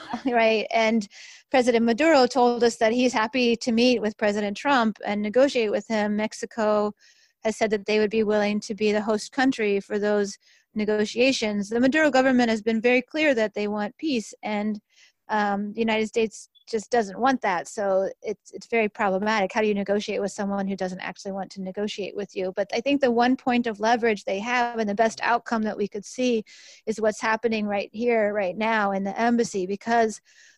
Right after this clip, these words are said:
the U S has a very large embassy in Caracas. They've made a contract with Switzerland to be a protectorate for that embassy. Venezuela has to approve that agreement. So,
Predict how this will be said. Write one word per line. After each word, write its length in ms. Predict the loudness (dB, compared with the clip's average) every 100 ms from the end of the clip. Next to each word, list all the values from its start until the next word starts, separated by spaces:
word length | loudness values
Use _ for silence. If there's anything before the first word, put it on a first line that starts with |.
| _
the 140 | -4 0
U 120 | 2
S 140 | 2
has 160 | 2 0
a 40 |
very 380 | 0 4 4 4
large 300 | 4 2 2
embassy 400 | 0 -2 -4 -4
in 100 | -6
Caracas. 680 | -6 -2 -2 -2 -4 -6 -4
They've 260 | -6 -6 -10 -20 _ _ _
made 240 | 2 4
a 60 | 4
contract 680 | 2 -2 0 0 -2 -4 -2
with 180 | -2 -2
Switzerland 640 | -2 -4 -2 0 0 -2 -4
to 100 | -6
be 180 | 0 0
a 60 |
protectorate 640 | -2 -6 -8 -6 -2 -2 -2
for 160 | -4 0
that 240 | 0 0 _ _ _ _ _
embassy. 680 | 0 2 0 2 2 2 0 0
Venezuela 500 | -2 -2 -2 0 0
has 380 | 0 0 0
to 500 | -2 4 4 4 0 -2
approve 420 | -4 -2 0 0
that 160 | 0 0
agreement. 600 | 0 0 2 0 -2 -4
So, 360 | -4 0 0